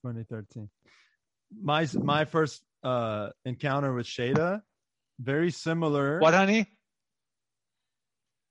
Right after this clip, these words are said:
Speaker 2: Not twenty thirteen.
Speaker 1: Uh-oh. <laughs>
Speaker 2: Twenty twelve.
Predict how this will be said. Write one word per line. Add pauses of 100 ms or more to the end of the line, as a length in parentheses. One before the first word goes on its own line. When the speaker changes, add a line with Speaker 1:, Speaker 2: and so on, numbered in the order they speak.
(1400)
Speaker 2:
Not
twenty
thirteen. (960)
Speaker 1:
Uh-oh. (720)
<laughs> (2000)
Speaker 2:
Twenty
twelve.